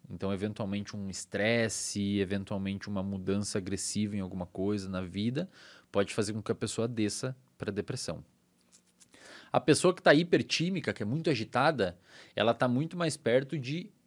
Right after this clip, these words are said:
abrir um quadro que a gente chama de hipomania, que é um quadro de, característico de um transtorno de humor também chamado transtorno bipolar, que a pessoa fica muito, es-,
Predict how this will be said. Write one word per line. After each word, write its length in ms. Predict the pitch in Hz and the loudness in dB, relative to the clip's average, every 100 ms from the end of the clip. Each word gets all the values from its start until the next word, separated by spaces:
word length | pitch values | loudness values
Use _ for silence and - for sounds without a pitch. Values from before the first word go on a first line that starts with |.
| - | -8
abrir 320 | 113 117 120 151 | -4 -2 2 0
um 100 | 170 | 0
quadro 460 | - 117 135 156 | 0 2 2 0
que 80 | 151 | -4
a 40 | |
gente 100 | 139 | -4
chama 200 | 135 139 | -4 -2
de 200 | 147 165 - | -2 -4 -6
hipomania, 880 | 160 175 - 196 196 175 147 110 92 _ _ _ _ _ _ _ | -6 -4 0 0 0 0 0 0 -4 _ _ _ _ _ _ _
que 100 | - | -4
é 20 | |
um 80 | 104 | -2
quadro 420 | 107 110 117 139 127 | 2 4 4 2 0
de, 140 | 123 - _ _ - | -4 -8 _ _ 4
característico 640 | 113 110 113 113 - 107 | 4 6 2 0 -2 -6
de 80 | 110 | -6
um 60 | |
transtorno 440 | 104 110 101 104 104 | -4 -4 -2 -2 -2
de 100 | 107 | -2
humor 260 | 104 101 - | 0 0 -2
também 260 | 104 101 | -4 -4
chamado 320 | - 101 92 | -4 -4 -4
transtorno 460 | 92 101 98 92 92 | -4 -8 -6 -6 -6
bipolar, 520 | 87 87 127 104 147 - - - - - - | -8 -2 4 4 4 -4 -20 -20 -20 -12 2
que 80 | |
a 40 | 117 | 4
pessoa 340 | 127 - 135 | 4 2 0
fica 240 | - 131 139 | 0 -2 0
muito, 1000 | 120 123 160 139 - 113 101 95 90 80 _ _ - | 2 2 0 0 0 2 2 0 -2 -8 _ _ -8
es-, 140 | - | -8